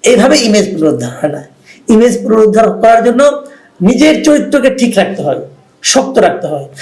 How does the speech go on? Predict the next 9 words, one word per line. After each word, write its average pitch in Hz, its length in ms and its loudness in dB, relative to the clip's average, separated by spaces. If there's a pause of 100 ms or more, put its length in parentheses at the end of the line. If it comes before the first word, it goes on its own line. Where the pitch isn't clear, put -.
(120)
নিজের 226 340 2
দলকে 269 460 2
ঠিক 208 180 -4
রাখতে 160 240 -4
হয়, 143 180 -4 (220)
যাদের 226 340 2
নিয়ে 254 160 2
ঘুরবেন 262 420 0 (340)
তাদেরকে 277 360 2